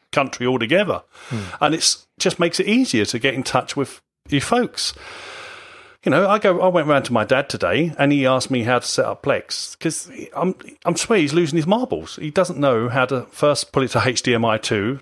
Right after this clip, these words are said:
Speaker 1: then turn on Apple T V, then go to Plex. It's,
Speaker 2: Oh,
Speaker 1: that's
Speaker 2: yeah.
Speaker 1: three steps, but it's too hard for him.
Speaker 2: Yeah.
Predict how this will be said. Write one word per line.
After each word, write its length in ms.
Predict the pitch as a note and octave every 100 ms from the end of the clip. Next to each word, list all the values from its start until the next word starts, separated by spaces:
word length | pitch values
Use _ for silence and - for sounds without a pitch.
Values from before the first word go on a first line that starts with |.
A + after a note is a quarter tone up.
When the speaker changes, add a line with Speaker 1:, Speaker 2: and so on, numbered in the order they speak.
| -
Speaker 1:
then 160 | C#3+
turn 240 | - C3 A#2+
on 120 | A2+
Apple 220 | A2 A2+
T 220 | - G#2+
V, 240 | G#2 A#2 D#3
then 260 | D3 C#3+
go 220 | C3+ C3+
to 280 | C#3 - C#3 - _
Plex. 500 | - G#3 - - - - - B2+
It's, 140 | A#2
Speaker 2:
Oh, 80 | A2+
Speaker 1:
that's 200 | A2+ A#2
Speaker 2:
yeah. 60 | -
Speaker 1:
three 160 | G3
steps, 420 | F3+ - F#3+ - -
but 100 | C#3+
it's 100 | -
too 200 | F#3+ F3
hard 180 | A3+
for 160 | B3 G#2
him. 140 | E2 - _ -
Speaker 2:
Yeah. 160 | B2